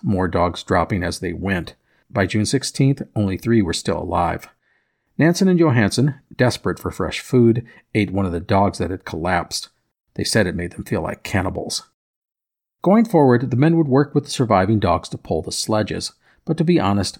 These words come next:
hope was waning. The conditions were bad. Open water was thwarting them consistently. The dogs were almost all dead. Fuel for the Primus stove was nearly gone,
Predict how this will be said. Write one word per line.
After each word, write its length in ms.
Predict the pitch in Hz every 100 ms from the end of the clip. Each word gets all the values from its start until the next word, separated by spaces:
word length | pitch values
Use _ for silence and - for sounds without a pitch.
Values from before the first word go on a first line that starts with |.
| -
hope 280 | - 131 127
was 160 | 98
waning. 500 | 98 90 92 90 - - _ _
The 80 | -
conditions 440 | - 101 101 107
were 120 | 98 90
bad. 480 | - 87 87 - - _ -
Open 300 | 123 104 95
water 340 | 90 98 90
was 160 | 87 -
thwarting 460 | - 110 107 87
them 120 | 87 87
consistently. 800 | - - 117 - 87 90 101 _ _ _ -
The 100 | 107
dogs 280 | 95 120 101
were 120 | 90
almost 280 | 87 90 -
all 220 | 85 85
dead. 360 | - 104 87 87 _ _ _
Fuel 280 | - 131
for 120 | 107 95
the 60 |
Primus 400 | 82 - 104 90
stove 380 | - - 120 107
was 160 | 98 -
nearly 240 | 87 85 -
gone, 380 | 98 107 90